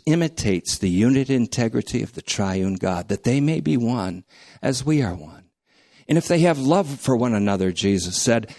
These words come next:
then the whole world will know they're my disciples. The greatest impact for world mission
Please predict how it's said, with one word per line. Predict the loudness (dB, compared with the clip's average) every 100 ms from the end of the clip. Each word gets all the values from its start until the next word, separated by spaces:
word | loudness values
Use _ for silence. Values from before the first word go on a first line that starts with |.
| -20 -2
then | 2 2
the | 2
whole | 0 -2 0 2 0
world | 0 2 0 0 0
will | 0
know | 2 2 2 2
they're | 0 2
my | 2 0 -2
disciples. | -4 -2 -2 0 0 0 -2 -2 -10 -16 -4
The | -4
greatest | -2 2 4 4 2 -2 -2
impact | 0 2 2 2 0 -2
for | 0 0
world | 2 2 4 2 0
mission | 2 4 6 6 4 2 -2